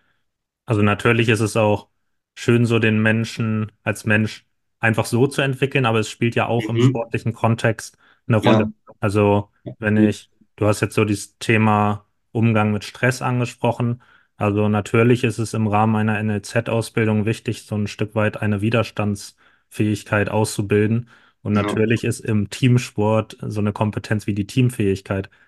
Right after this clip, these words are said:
Speaker 1: sehr entscheidend. Und, ähm, das miteinander im sportlichen Kontext ja zu kombinieren, finde ich
Speaker 2: Genau.
Speaker 1: eigentlich eine sehr gute Sache, weil der Sport sich einfach sehr gut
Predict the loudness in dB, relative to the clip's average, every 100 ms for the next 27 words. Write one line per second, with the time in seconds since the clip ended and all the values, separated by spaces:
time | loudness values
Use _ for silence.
0 | _ _ -2 -2 -2 -2 0 0 -2 -4
1 | -8 -8 _ _ _ -2 0 -2 -6 -2
2 | -2 2 0 4 4 4 4 4 4 2
3 | 0 -2 -4 -4 -2 -2 -4 -2 -4 -2
4 | -2 -4 -6 -6 -6 -6 -2 0 2 2
5 | 4 4 2 -2 -8 _ _ _ 0 2
6 | 2 -2 -2 0 2 2 0 -4 _ _
7 | 0 2 4 2 2 2 0 2 2 2
8 | -2 -4 -6 -6 -6 -6 -4 0 2 2
9 | 0 -2 -6